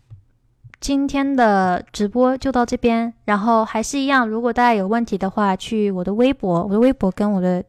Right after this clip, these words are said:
这个抖音跟我的喜马就是都是一个名字哈，就是 Ella 教美语。然后去微博里面给我留言，我就比较，因为微博现在就不会给我过滤掉一些信息啊。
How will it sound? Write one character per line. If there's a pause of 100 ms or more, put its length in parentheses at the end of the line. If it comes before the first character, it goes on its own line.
这
个
抖
音
跟
我
的
喜
马 (100)
就
是 (600)
都
是
一
个
名
字
哈，
就
是
Ella
教
美
语。 (440)
然
后 (220)
去
微
博
里
面
给
我
留
言，
我
就 (320)
比
较， (280)
因
为
微
博
现
在 (400)
就 (360)
不
会
给
我
过
滤
掉
一
些
信
息
啊。